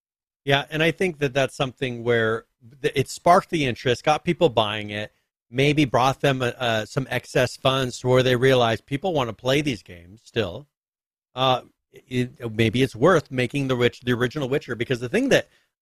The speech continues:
I think about the older games are that it used to be people would take a lot more time in the writing. There was a lot more thought put into the, the production of these things. They would take a longer amount of time making these games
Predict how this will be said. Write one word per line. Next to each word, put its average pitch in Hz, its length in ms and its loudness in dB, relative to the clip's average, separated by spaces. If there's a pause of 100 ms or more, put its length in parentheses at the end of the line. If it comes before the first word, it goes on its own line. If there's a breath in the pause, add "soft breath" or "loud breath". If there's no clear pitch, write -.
(480)
I 160 180 4
think 156 220 -2
about 117 340 -4
the 117 140 4
older 110 200 2
games 135 460 0 (320)
are 143 100 2
that 127 180 2
it 127 80 -2
used 175 260 0
to 170 80 0
be 139 280 2
people 131 360 -2
would 117 120 0
take 123 200 0
a 110 40 0
lot 117 240 0
more 147 140 -8
time 127 300 -2
in 110 80 -2
the 98 100 -6
writing. 127 600 2 (300)
There 123 80 -10
was 117 120 -6
a 127 40 2
lot 147 240 2
more 127 140 -8 (120)
thought 127 340 2
put 143 180 0
into 131 300 -4
the, 113 360 2
the - 80 -10
production 120 600 -2
of 123 160 -2
these 131 200 -4
things. 131 380 -2
They 107 140 -6
would 107 160 -10
take 127 260 0
a 123 60 -4
longer 117 460 -6
amount 110 280 -8
of 104 100 -14
time 110 380 -8
making 107 420 -10
these 127 220 -10
games 127 500 -6